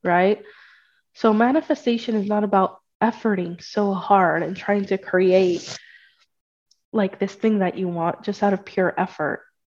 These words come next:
right? And trying to grasp it. It's about letting it come to you.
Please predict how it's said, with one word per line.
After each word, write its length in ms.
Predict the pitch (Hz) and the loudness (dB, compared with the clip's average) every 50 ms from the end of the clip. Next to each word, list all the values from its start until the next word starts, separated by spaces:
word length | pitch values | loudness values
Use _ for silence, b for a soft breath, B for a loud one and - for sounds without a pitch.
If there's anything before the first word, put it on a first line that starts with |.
| _ _ _ _ - | _ _ _ _ -4
right? 360 | 190 185 180 180 190 185 - | -2 0 0 2 0 0 0
And 180 | - 190 190 - | -2 -4 -6 -6
trying 240 | - - 202 208 196 | -4 -2 -2 -2 -2
to 120 | - 180 | -4 -8
grasp 540 | - - 185 185 175 - - - - - - | -6 -4 -4 -4 -4 -6 -8 -10 -10 -8 -8
it. 120 | - - - _ b b b b b b b b b b b _ | -8 -8 -10 _ b b b b b b b b b b b _
It's 160 | - 226 - | -4 -2 0
about 300 | 285 269 294 285 - - | 4 6 6 6 6 6
letting 260 | 202 208 214 240 233 233 | 4 4 4 4 4 2
it 180 | 220 - - | 0 0 -4
come 280 | - - 196 196 196 190 | -6 -6 -4 -4 -4 -6
to 160 | - - 202 | -6 -6 -6
you. 340 | 185 175 165 160 - 190 | -6 -4 -6 -8 -8 -10